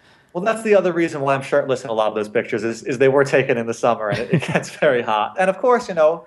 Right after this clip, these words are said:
Speaker 1: you wanna show the results of, of,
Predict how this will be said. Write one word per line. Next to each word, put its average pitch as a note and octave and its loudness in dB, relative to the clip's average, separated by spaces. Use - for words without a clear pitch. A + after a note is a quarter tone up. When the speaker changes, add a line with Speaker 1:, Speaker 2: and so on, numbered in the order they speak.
Speaker 1:
you E3 -4
wanna E3 2
show F3+ 2
the D#3 -2
results D#3+ 2
of, C3+ -4
of, B2 -4